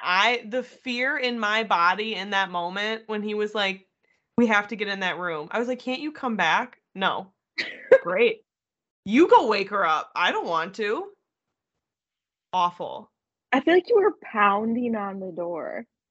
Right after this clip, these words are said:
Speaker 1: Haley, you wouldn't wake up. I, I did some nice little, you know, the nice little raps on the door. And then there you
Speaker 2: 'Cause
Speaker 1: go.
Speaker 2: I locked my bathroom door and my bedroom door.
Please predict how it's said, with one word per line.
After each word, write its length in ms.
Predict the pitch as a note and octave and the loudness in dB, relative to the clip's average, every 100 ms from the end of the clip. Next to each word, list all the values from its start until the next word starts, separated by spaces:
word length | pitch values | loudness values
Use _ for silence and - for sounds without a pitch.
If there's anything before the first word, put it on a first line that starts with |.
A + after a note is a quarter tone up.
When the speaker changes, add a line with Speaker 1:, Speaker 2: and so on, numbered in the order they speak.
| _ _ - | _ _ -8
Speaker 1:
Haley, 320 | A#3+ D4 C#4+ | -6 -4 -4
you 240 | G#3 A3 A3+ | -4 -4 -4
wouldn't 420 | G3 A3 G#3 G#3 | 0 0 0 -2
wake 240 | G3 G3+ | -6 -4
up. 440 | F#3+ C4 C4+ - _ _ _ _ _ _ | -2 0 0 -4 _ _ _ _ _ _
I, 300 | A3+ C4 A3+ _ - | 4 4 0 _ 2
I 120 | A#3+ | 2
did 200 | B3 A#3 | 2 -8
some 200 | C#4 A#3 | -8 -4
nice 280 | A3 A#3+ B3 | -4 -4 -6
little, 540 | C#4+ C4+ C4+ C#4+ C#4 _ | -6 -2 -2 -2 -8 _
you 180 | A#3+ B3+ | -8 -6
know, 400 | G#3 D#3+ F3+ G#3+ _ | -4 -4 -6 -10 _
the 80 | A#3 | -6
nice 360 | G#3+ G3+ A3 B3+ | -2 -2 -4 -4
little 260 | B3 A#3+ | -2 -2
raps 360 | G#3+ G3 G#3+ - | 0 0 -2 -4
on 140 | B3 | -4
the 60 | B3 | -4
door. 440 | G#3 E3 F#3 B3 - _ _ _ | -2 0 0 -2 -10 _ _ _
And 220 | G#3+ A3+ A#3 | -2 -2 0
then 520 | B3+ B3+ B3+ C4 C4 _ _ _ _ _ _ _ _ _ _ _ - | 2 2 0 -4 -10 _ _ _ _ _ _ _ _ _ _ _ -4
there 140 | A#3 | 0
you 160 | C4 B3 | 0 0
Speaker 2:
'Cause 280 | B3+ D4 G3+ | 0 0 0
Speaker 1:
go. 60 | |
Speaker 2:
I 40 | G3 | -2
locked 520 | F#3+ F#3+ F#3 - - | 0 0 0 -4 -14
my 160 | G3+ F3+ | -10 -6
bathroom 580 | E3+ E3 - - F3+ E3+ | -4 -4 -6 -12 -14 -8
door 280 | E3+ D#3+ - | -8 -8 -10
and 260 | D#3+ D#3 | -10 -10
my 140 | D#3 D3+ | -10 -8
bedroom 420 | C#3+ C#3+ D3+ F#3 | -6 -6 -8 -10
door. 340 | - F#3+ G3+ | -8 -6 -8